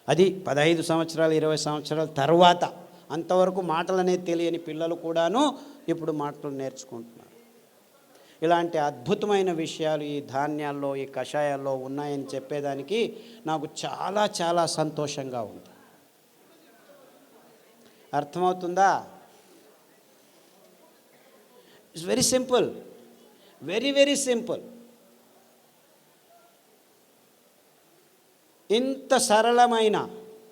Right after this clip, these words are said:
అద్భుతమైన ఆరోగ్య రహదారిని మేము నిర్మించాం.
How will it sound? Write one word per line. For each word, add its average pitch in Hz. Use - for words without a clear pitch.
అద్భుతమైన 165
ఆరోగ్య 185
రహదారిని 196
మేము 170
నిర్మించాం. 156